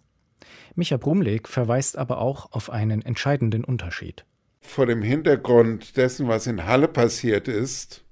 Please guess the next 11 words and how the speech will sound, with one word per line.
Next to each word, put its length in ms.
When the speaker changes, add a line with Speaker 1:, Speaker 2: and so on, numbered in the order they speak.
Speaker 2:
ist 260
mir 340
im 140
Vergleich 720
zu 100
dem 200
Anschlag 640
auf 160
das 240
jüdische 360
Gemeindehaus 1080